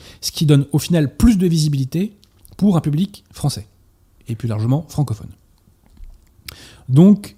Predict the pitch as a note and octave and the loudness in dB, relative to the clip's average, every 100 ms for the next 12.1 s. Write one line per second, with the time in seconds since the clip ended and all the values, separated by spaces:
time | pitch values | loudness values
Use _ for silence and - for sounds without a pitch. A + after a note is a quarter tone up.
0 | _ B2 - - F3 C#3+ C#3 D3+ G3 G3 | _ 2 2 0 4 4 6 4 2 0
1 | - - D#3 C3+ C3+ C#3 D3+ E3 - _ | -8 -8 -4 -2 0 2 2 0 -4 _
2 | - A2+ A2 G#2+ G#2+ G#2 G#2 G2 G2 F#2 | -10 -6 -4 -4 -4 -6 -6 -8 -12 -12
3 | G2 G2+ A2 G#2 A2 - - C3 C3+ D3 | -10 -10 -10 -12 -14 -10 -4 -2 0 0
4 | A2+ G#2+ - - _ _ _ _ _ _ | -2 -2 -8 -16 _ _ _ _ _ _
5 | _ _ _ _ - - - - - - | _ _ _ _ -20 -20 -20 -20 -20 -20
6 | _ _ - G#2+ F3 E3 E3+ - D3 B2+ | _ _ -6 2 4 4 0 0 0 0
7 | B2+ A#2+ C3 D#3 G3 D#3 B2 - C3+ B2+ | -2 -4 -2 0 0 2 -2 -2 -2 -2
8 | A#2+ A#2 A2 B2 B2 D#3+ D#3 E3 - - | -2 -4 -4 -4 -4 -2 -2 -2 -6 -8
9 | D#3+ D#3+ D#3 B2+ B2+ D3 D#3+ C#3+ A2 A#2+ | -4 -2 -2 -2 0 2 2 0 -6 -8
10 | - A2+ D3+ B2 A2+ C3+ F3 E3+ A#3+ G#3+ | -4 -2 0 0 0 0 -2 0 4 6
11 | D#3 C3 A#2+ A#2 A#2+ - B2 A#2+ A#2+ A2 | 6 6 6 4 2 0 -2 2 2 2
12 | G2+ | 0